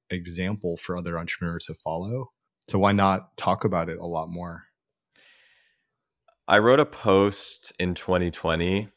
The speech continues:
Speaker 2: which was why the future of startups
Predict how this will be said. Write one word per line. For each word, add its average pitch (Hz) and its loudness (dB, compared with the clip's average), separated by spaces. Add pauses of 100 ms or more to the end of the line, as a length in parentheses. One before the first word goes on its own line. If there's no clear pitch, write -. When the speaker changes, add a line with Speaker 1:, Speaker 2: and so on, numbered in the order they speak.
(840)
Speaker 2:
which 87 -4
was 82 -2 (760)
why 87 4
the 85 -2
future 87 -2
of 82 0
startups - -4